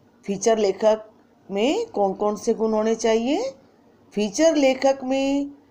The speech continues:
भावना व रस का उद्रेक होना चाहिए, तभी वह प्रभावी फीचर प्रस्तुत कर सकता है।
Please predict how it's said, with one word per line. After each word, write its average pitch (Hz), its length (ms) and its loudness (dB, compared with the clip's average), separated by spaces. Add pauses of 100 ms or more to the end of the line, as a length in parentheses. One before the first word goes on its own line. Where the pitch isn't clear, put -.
(160)
भावना 214 640 2
व 233 120 -4
रस 214 440 2
का 190 260 2
उद्रेक 175 380 -2
होना 208 260 -2
चाहिए, 226 540 -2 (520)
तभी 262 360 4
वह 240 280 4
प्रभावी 202 840 0
फीचर 190 500 0
प्रस्तुत 170 440 -4
कर 165 140 -4
सकता - 340 -10
है। 120 260 -12